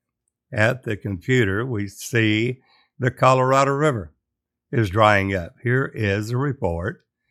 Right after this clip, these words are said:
uh, there on C N N dot com. Check it on your, uh, computer, your laptop. "To be struck, that is, up a river without a paddle,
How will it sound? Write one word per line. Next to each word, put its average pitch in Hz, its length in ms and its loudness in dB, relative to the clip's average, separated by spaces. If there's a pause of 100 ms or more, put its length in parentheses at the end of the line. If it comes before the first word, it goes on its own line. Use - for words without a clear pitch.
(460)
uh, 101 720 -4
there 104 500 -2
on 117 300 -2
C 120 320 -4
N 135 160 -4
N 110 320 -4
dot 98 380 -8
com. 98 500 -6
Check 95 240 -10
it 107 100 -6
on 107 280 -4
your, 120 320 -4 (560)
uh, 113 480 0
computer, 120 520 0
your 101 200 -4
laptop. 95 600 -6 (540)
"To 113 140 2
be 120 400 0 (320)
struck, - 560 -2 (360)
that 98 240 -4
is, 107 480 -4
up 95 200 -10
a 123 40 -4
river 107 320 -2
without 110 320 -2
a 123 60 -2
paddle, 101 540 -4